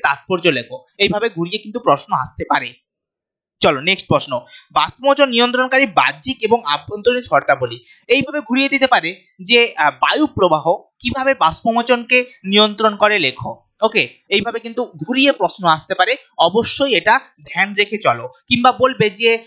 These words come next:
আহ, দুটো এরকম, আহ, শর্ত লেখো যেগুলো বাষ্পমোচনকে নিয়ন্ত্রণ করে, এইভাবে ঘুরিয়ে কিন্তু প্রশ্ন আসবে। তোমাদের যদি এই প্রশ্নটা পড়া থাকে,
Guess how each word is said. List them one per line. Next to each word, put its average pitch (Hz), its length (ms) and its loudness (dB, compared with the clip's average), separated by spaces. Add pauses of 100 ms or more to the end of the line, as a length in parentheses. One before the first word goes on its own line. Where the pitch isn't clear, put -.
(120)
আহ, 165 240 2 (120)
দুটো 285 600 4 (360)
এরকম, 214 400 2
আহ, 160 260 2 (180)
শর্ত - 340 0
লেখো 214 440 2 (180)
যেগুলো 220 240 2
বাষ্পমোচনকে 202 640 -2
নিয়ন্ত্রণ 143 460 -2
করে, - 140 0
এইভাবে 254 400 0
ঘুরিয়ে 185 280 -2
কিন্তু 196 220 -8
প্রশ্ন 175 360 0
আসবে। 135 280 0
তোমাদের 214 360 -2
যদি 240 200 -6
এই 233 60 0
প্রশ্নটা 214 400 0
পড়া 180 220 2
থাকে, 208 200 -4